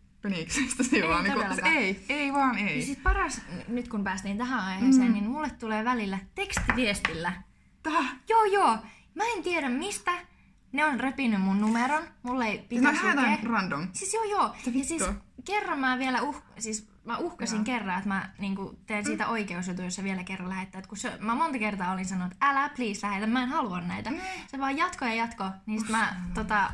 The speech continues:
Speaker 2: uhkasin sitä
Speaker 1: No hyvä.
Speaker 2: oikeudella, niin sit loppu. Et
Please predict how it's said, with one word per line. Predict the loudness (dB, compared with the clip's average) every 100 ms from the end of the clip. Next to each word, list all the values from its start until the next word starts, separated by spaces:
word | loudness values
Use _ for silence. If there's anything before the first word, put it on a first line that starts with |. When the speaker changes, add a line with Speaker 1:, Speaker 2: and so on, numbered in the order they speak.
| -4
Speaker 2:
uhkasin | -10 -10 -6 -4
sitä | -2 -4 -4 -8
Speaker 1:
No | -6
hyvä. | -4 -2 -4 -6 -6 -6 -2
Speaker 2:
oikeudella, | 0 2 2 4 4 4
niin | 2 2
sit | 0 -2 0
loppu. | -2 -4 -10 -10 -12 -6
Et | -4 -2 -6